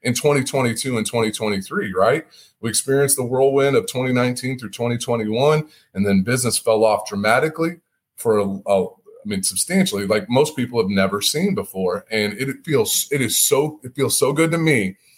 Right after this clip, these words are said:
when we're like, "Hey, listen, we're giving you a check for ten, twenty, thirty thousand dollars this quarter that can replace the, the loans that you're not doing now."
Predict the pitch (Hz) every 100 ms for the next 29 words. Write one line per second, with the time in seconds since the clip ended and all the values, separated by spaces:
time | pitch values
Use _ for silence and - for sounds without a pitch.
0 | _ - 117 120 120 117 110 - 156 139
1 | 135 113 107 123 139 127 123 117 - 131
2 | 110 - - 95 - 127 98 90 - 120
3 | 113 95 120 127 127 127 123 120 113 113
4 | 117 87 90 - _ _ _ _ 107 135
5 | - 131 135 98 92 _ _ 123 117 131
6 | 123 117 147 135 - 117 - - _ 120
7 | 113 123 165 151 123 110 131 135 143 135
8 | 151 208 92 80 76